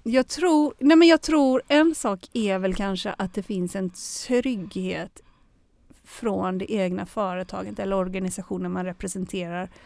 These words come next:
att du får vara lite sårbar. Att du får, eh, att det är okej. Om du vill vara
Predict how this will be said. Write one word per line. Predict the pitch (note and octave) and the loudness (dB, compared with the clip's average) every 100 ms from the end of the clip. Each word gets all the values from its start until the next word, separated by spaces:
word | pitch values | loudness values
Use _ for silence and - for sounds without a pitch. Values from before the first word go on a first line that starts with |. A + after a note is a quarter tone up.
| - _ - | -20 _ -6
att | F#3+ - | -6 -2
du | G#3 | -4
får | - - A3 D4 | -2 0 4 4
vara | C#4 G#3+ D3+ C#3+ | 4 2 2 -2
lite | D3 - - | -6 -8 -4
sårbar. | - F3 C3 - - F3+ - _ - | -4 -4 -8 -8 -10 -10 -16 _ -8
Att | G3+ | -2
du | A3 | -2
får, | - - A#3 C4+ B3 | 0 2 4 4 4
eh, | G#3+ F#3+ - - - - - - _ _ | 4 2 -2 -8 -18 -20 -20 -20 _ _
att | - G#3 - | -4 -4 0
det | G3+ | 0
är | F#3+ | 0
okej. | F#3 A3+ C4 C4 | -2 -2 0 0
Om | - G#3+ G3 | 2 2 4
du | C4 D4+ C#4+ | 4 4 2
vill | A#3+ A#3 | 0 -2
vara | G#3 F3 E3 - | 0 -2 -2 -6